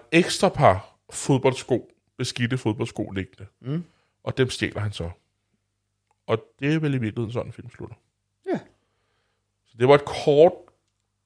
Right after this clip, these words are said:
Speaker 1: resume og et langt
Speaker 2: <laughs>
Speaker 1: referat. Ej, men jeg, jeg, jeg synes, det var svært at lave et, et, et decideret
Speaker 2: Ja.
Speaker 1: resume,
Speaker 2: Ja.
Speaker 1: uden at gå ind og tolke på den måde, som, som de forskellige karakterer.
Speaker 2: Ja, for hvad, for, for hvad handler filmen om?
Speaker 1: Ja,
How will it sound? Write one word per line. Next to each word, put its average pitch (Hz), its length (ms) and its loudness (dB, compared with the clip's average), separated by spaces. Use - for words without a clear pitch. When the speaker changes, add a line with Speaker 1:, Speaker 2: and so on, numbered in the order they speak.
Speaker 1:
resume 139 480 4
og 131 80 10
et 127 60 6
langt 131 380 6
Speaker 2:
<laughs> 135 40 10
Speaker 1:
referat. 110 520 4
Ej, - 140 6
men 131 80 6
jeg, 139 140 8
jeg, 139 100 6
jeg 151 80 8
synes, 160 180 -2
det 165 100 6
var 160 60 10
svært 151 340 8
at 147 60 8
lave 143 200 10
et, 139 220 2
et, 127 300 0
et 123 200 -6
decideret 143 500 6
Speaker 2:
Ja. 139 40 10
Speaker 1:
resume, 131 440 4
Speaker 2:
Ja. 240 240 2
Speaker 1:
uden 147 240 8
at 151 80 8
gå 151 100 8
ind 135 120 8
og 135 100 2
tolke 117 400 6
på 131 120 -2
den 120 200 2
måde, 110 340 0
som, 120 420 0
som 123 200 -2
de - 100 -4
forskellige 117 520 -4
karakterer. 127 460 2
Speaker 2:
Ja, - 60 2
for 170 100 4
hvad, 160 280 4
for, 165 280 0
for 160 180 0
hvad 160 180 4
handler 185 360 -2
filmen 202 460 -8
om? 202 220 -12
Speaker 1:
Ja, 123 140 6